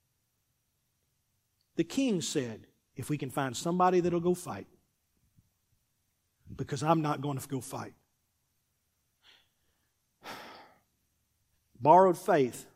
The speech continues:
must eventually become yours. Number five, because when you stay where you are, when you stay where you are,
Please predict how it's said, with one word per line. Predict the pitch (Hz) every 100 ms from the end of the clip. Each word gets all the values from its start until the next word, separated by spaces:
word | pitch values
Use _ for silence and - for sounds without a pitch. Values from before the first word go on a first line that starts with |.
| _ _ _ _ _ _ _ _ _ _ _ -
must | 135 165 156 - -
eventually | 123 147 - 139
become | 127 120 131 123
yours. | 123 110 104 - - _ _ _ _ _ _ _ _ _ _ _ _ _ _ _ _ _ _ _ -
Number | 117
five, | 117 135 113 98 - _ _ _ _ _ _ _ _ _ _ _ _ _ _ _ _ _ -
because | 135 135
when | 117 156
you | 160
stay | 151 - 175 185
where | 196 190
you | 185 180
are, | 143 117 101 -
when | 117
you | 113
stay | - - 147 180
where | 185 185
you | 180 175
are, | 120 104 101